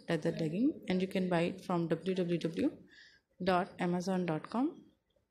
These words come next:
A B Y dot com, light in the box dot com,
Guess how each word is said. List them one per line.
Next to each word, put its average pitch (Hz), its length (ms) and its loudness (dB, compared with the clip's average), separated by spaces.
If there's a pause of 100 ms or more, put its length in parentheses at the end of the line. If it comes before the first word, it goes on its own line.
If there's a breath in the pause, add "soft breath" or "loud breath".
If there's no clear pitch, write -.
(1600 loud breath)
A 226 60 4
B 254 180 6
Y 233 120 8
dot 175 280 0
com, 233 240 -6 (960)
light 196 400 2
in 185 120 2
the 180 80 0
box 165 260 -4
dot - 280 -2
com, 262 240 0